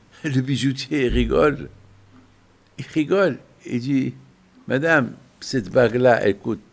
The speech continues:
trente mille dollars. C'est là que je, que je, que je choisis. Et celle-là, elle coûte, euh, dix dollars,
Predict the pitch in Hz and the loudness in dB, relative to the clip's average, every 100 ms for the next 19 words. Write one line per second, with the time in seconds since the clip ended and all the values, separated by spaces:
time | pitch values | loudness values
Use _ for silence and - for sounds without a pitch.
0 | _ _ - - 110 - 110 104 120 180 | _ _ -14 -6 -6 -2 -2 0 2 2
1 | 190 113 - _ _ _ - - 120 117 | -2 -4 -12 _ _ _ -10 0 2 2
2 | 113 92 101 87 - 92 95 95 - 98 | 0 -2 -2 -2 -8 -8 -8 -8 -8 -8
3 | - 104 95 80 76 - _ _ _ _ | -4 0 0 0 -8 -12 _ _ _ _
4 | _ _ _ - 92 - 113 135 151 - | _ _ _ -6 -4 0 2 4 2 0
5 | - 127 - 90 - - - _ _ _ | -2 -6 -4 -6 -6 -12 -20 _ _ _
6 | - 92 120 143 175 196 180 135 - | -16 -2 4 10 12 12 12 8 0